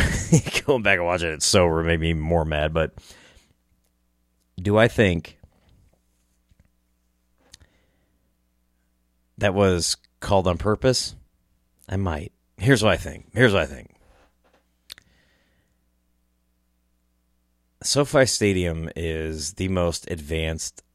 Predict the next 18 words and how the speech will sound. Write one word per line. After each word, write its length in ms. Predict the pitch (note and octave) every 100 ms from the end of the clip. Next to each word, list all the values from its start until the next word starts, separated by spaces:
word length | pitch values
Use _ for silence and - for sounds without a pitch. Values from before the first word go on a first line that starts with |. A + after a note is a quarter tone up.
| _
newest 840 | F2 F2 F2 F2 E2+ - - - - _ _ _ _ -
N 120 | F2+
F 80 | F2
L 140 | E2+
stadium. 580 | D2+ - D#2+ D2 C#2+ D2 - _ _ _ _ _ _ _ _ _ _ _ _ _ _ _ _ _ _ _ _ _ _ _ _ _ _ -
The 80 | G2
game 320 | F#2+ G#2+ G2
happened 540 | E2 F#2+ F2+ F2 E2 -
in 160 | E2+ E2
L 240 | E2+ E2
A. 320 | D#2 D2+ D2 - _ _ _ _ _ _ _ _ _ _ _ _ _
And 60 | A2+
by 120 | C#3
the 80 | G#2+
way, 80 | F2+
the 80 |
halftime 400 | E2 F#2+ - F#2+
show, 380 | F#2 G2+ F#2+ F#2+